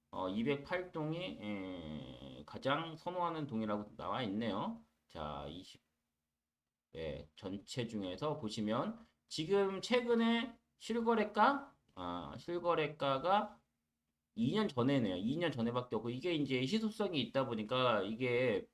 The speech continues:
매물이 많지가 않은 것 같아요. 예. 예, 그래서 거래가 많이 안 됐는데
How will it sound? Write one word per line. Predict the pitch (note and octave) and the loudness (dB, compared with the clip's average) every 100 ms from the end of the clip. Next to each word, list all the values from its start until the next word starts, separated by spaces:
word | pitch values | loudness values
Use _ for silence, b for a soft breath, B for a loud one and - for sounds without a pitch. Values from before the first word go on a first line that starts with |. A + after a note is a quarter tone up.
| b b - | b b 0
매물이 | A2 C3+ C#3 C3+ | 4 6 4 2
많지가 | G2+ G#2+ A2+ B2 | 2 0 0 0
않은 | F#2 A2+ | 0 2
것 | A#2+ | 2
같아요. | A2 E2 F2+ F2+ G3+ - | 2 2 0 0 0 -4
예. | E2+ F2 G#2+ - _ _ - | -6 -4 -4 -8 _ _ -16
예, | D#2+ E2+ | -14 -8
그래서 | G#2+ A2 A#2+ | -6 -6 -2
거래가 | G2+ A2+ A2+ | 0 2 2
많이 | G2 F#2+ | 0 -2
안 | E2+ G2+ | -2 -2
됐는데 | A#2+ G2+ F#2 B2+ G#2 | 0 0 2 2 2